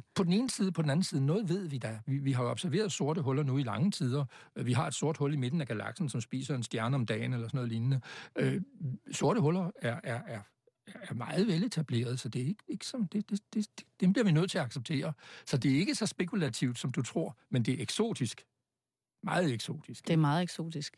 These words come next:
Speaker 1: Ja.
Speaker 2: Og jeg kan godt forstå, at man får lyst til at bruge det i science fiction sammenhæng.
Speaker 1: Selvfølgelig.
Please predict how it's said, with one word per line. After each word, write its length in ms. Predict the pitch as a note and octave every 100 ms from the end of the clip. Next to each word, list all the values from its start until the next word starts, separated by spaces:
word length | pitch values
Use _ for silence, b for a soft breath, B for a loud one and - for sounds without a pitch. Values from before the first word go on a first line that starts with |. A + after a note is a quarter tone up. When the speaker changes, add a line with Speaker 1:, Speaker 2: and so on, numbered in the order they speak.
| -
Speaker 1:
Ja. 40 |
Speaker 2:
Og 320 | C3 _ - E3
jeg 80 |
kan 100 | D#3+
godt 140 | D#3+ D#3
forstå, 360 | G#3+ - G#3+
at 160 | G3+ F#3
man 200 | F3+ F3
får 100 | D#3+
lyst 220 | D#3+ D#3
til 60 | D#3
at 100 | D3
bruge 260 | C#3+ E3
det 180 | A3 F#3
i 220 | - D3 C#3+
science 280 | D3 C#3 -
fiction 240 | C3+ D#3
sammenhæng. 400 | - C3 C#3+ C#3
Speaker 1:
Selvfølgelig. 480 | C3+ C3 D#3 F#3